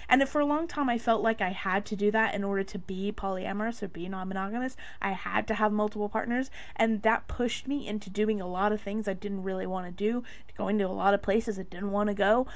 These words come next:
and to just being in situations I had no interest in being. And it, I, it also pushed me to feeling quite jealous that,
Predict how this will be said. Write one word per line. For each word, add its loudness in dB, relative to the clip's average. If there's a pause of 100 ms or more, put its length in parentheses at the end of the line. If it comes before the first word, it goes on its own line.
(200)
and 0
to -4
just -4 (200)
being 0
in -2
situations 0
I 2
had 4
no 0
interest -4
in -10
being. -10 (1200)
And 2 (120)
it, -6 (100)
I, 2
it 2
also 6
pushed 0
me 2
to -2
feeling -2
quite -2
jealous 2
that, 2